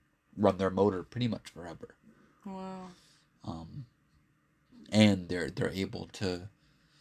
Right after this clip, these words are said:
Speaker 1: you know, I mean, they've been sailing around the world for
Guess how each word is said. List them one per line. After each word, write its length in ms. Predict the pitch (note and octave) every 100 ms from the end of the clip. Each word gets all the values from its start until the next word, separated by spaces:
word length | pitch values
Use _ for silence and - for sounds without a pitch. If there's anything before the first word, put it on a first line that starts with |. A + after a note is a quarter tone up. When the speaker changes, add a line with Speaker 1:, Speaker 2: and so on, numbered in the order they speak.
| _ -
Speaker 1:
you 60 | F#2
know, 80 | F2
I 80 | F2+
mean, 220 | F#2 F2+
they've 160 | G2
been 140 | G2+ F2+
sailing 300 | - F#2+ F#2
around 240 | F#2 F#2+ F#2
the 60 |
world 360 | E2+ F2+ G2+ -
for 140 | -